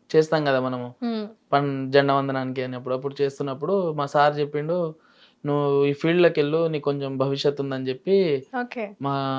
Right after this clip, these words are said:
Speaker 1: వేణుమాధవ్ సార్ అని చెప్పి మ్యాథ్స్ సార్
Speaker 2: మ్మ్.
Speaker 1: ఆయన చెప్పిండే.
Speaker 2: ఓకే. ఆయన
Speaker 1: అప్పుడు ఇక
Speaker 2: వల్ల
Speaker 1: తర్వాత అనుకోకుండా TikTok రావడము, అందులో వీడియోలు వైరల్ కావడము.
Speaker 2: అలా వచ్చారు.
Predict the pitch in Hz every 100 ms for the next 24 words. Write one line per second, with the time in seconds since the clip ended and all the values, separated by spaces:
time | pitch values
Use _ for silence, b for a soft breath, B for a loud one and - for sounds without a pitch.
0 | 131 135 156 170 175 160 147 135 131 127
1 | 127 - 202 180 143 143 - 123 - _
2 | 262 254 226 196 143 139 131 131 127 117
3 | 110 - - 240 247 240 202 175 - 196
4 | 220 226 165 165 170 170 170 175 190 185
5 | 165 151 - - 147 156 151 160 160 143
6 | 151 143 135 135 135 131 156 175 _ -
7 | 143 147 143 139 147 143 139 135 131 135
8 | 135 135 127 127 127 143 185 _ _ _
9 | _ _ _ _ 226 214 240 233 214 -
10 | 208